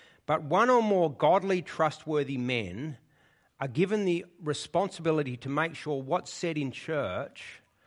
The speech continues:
aligns with what God has said. Right? So because just someone, just because someone speaks a word of prophecy or a word from God, we need to actually weigh it up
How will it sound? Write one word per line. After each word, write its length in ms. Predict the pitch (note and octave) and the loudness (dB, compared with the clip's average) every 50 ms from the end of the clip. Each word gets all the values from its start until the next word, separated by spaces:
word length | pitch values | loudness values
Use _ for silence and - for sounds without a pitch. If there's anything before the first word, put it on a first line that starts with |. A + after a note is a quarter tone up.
| _ _ _ _ _ _ _ | _ _ _ _ _ _ _
aligns 880 | C#3+ C#3 B2+ B2 B2+ B2+ C#3 C#3 C3 B2+ A2+ G2 F#2+ F#2+ A2 C#3+ C#3+ - - - - - _ _ _ _ _ _ _ _ _ _ - | -4 -4 -2 -2 0 0 0 0 0 -2 -4 -4 -6 -8 -8 -10 -10 -12 -16 -20 -20 -20 _ _ _ _ _ _ _ _ _ _ -8
with 180 | C3 B2 G#2 | -8 -8 -6
what 240 | A2 B2 A#2+ - - | -6 -6 -6 -6 -6
God 280 | - B2 A#2 A2 A#2 G#2+ | -4 -2 -2 -2 -2 -2
has 180 | G2 A2 G2+ | -4 -6 -8
said. 360 | - - - F#2 D#2+ D2+ D2+ D#2 D#2+ _ _ _ _ _ _ _ | -8 -10 -12 -10 -10 -12 -14 -16 -20 _ _ _ _ _ _ _
Right? 180 | - A2+ - - | -12 -12 -12 -12
So 140 | - - B2+ | -14 -14 -14
because 260 | D3 C#3+ - D#3 D3+ | -10 -8 -8 -8 -6
just 220 | - G#3+ G#3 - | -6 -8 -6 -2
someone, 300 | - G#3 G#3 G#3 F#3+ F3 - - - - | 0 0 2 2 2 0 -2 -4 -14 -6
just 240 | - G#3+ G#3+ - - | -2 -2 -2 -2 -4
because 260 | - - - G#3+ F#3+ | -6 -4 -4 -4 -2
someone 320 | - - F#3 F3 E3 D#3 | -2 -2 0 0 0 -2
speaks 380 | - - - D#3+ D#3+ D#3 - - | -4 -4 -4 -4 -4 -4 -4 -8
a 60 | D3 | -8
word 420 | B2+ B2 C3+ C3+ C3 C3 C3 C3 | -6 -4 -2 0 0 0 0 0
of 220 | A#2+ A#2 - - _ | -2 -4 -6 -10 _
prophecy 480 | - D3 D#3+ D#3 - D#3+ - - A#2+ | -2 -2 -2 -2 -4 -8 -12 -10 -8
or 140 | A2 A2 G#2+ | -6 -6 -6
a 60 | G#2+ | -6
word 540 | A2 G#2 A2+ A#2+ B2 B2 B2 B2 A#2+ A2+ A#2 - _ | -6 -6 -6 -4 -2 -2 -2 -2 -4 -6 -10 -16 _
from 320 | - D3 C3+ C3+ C3 B2 | -6 -4 -2 -2 -4 -4
God, 640 | A2 C3 B2+ B2+ A#2+ G2+ F2 D#2+ C#2+ D2 F2 A#2 G#2+ - _ _ _ - - _ _ _ _ _ _ _ | -4 -2 0 0 0 0 0 -2 -6 -8 -10 -12 -16 -20 _ _ _ -20 -20 _ _ _ _ _ _ _
we 80 | - | -4
need 160 | E3+ G#3 A3 - | -2 -2 -2 0
to 80 | G#3+ G3 | 2 2
actually 380 | F3 D#3 - - - C#3+ C3 | 2 2 0 -2 -4 -4 -4
weigh 460 | B2+ A#2 A#2 B2+ C#3 D3+ E3 E3+ E3 | -4 -6 -2 2 2 4 4 4 2
it 80 | C#3+ B2+ | 2 2
up 400 | C#3+ C#3+ B2 F2+ E2 - - - | 2 2 2 2 0 -4 -8 -14